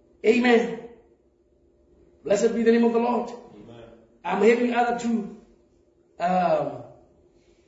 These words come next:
Speaker 1: uh, quotations that I, that I want to read. And then I believe we will love them. Amen. Let me just read this one.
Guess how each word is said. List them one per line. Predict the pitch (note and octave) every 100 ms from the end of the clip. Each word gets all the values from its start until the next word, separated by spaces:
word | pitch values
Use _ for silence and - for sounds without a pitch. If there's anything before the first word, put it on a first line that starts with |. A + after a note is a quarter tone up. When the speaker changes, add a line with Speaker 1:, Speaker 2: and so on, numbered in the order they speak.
| _
Speaker 1:
uh, | D3 D3 F#3+
quotations | G3+ G#3+ A3+ G3+ F#3+
that | F#3+
I, | F3+ - - -
that | F#3+
I | F#3
want | F3+ E3
to |
read. | D3 C3+ - - _ _ _ _ _ _ _ _ _ _ _ _ _ _ _ - - - D3+
And | E3+
then | F3+
I | F3+ D#3+
believe | F#3 G#3
we | E3+
will | D#3
love | D#3 D#3
them. | B2 A#2 - - _ _ _ _ _ _ _ _ _ _ _ _ _ _ _ _ _ _ _ _ _ _ _ _ _ _ _ _ _ _ _ _ _ _ _ -
Amen. | D#3 D#3 - - - - _ - - _ _ _ _ _ _ _ _ _ _ _
Let | A#3
me | A#3
just | G3+ F3
read | F3+
this | - -
one. | B2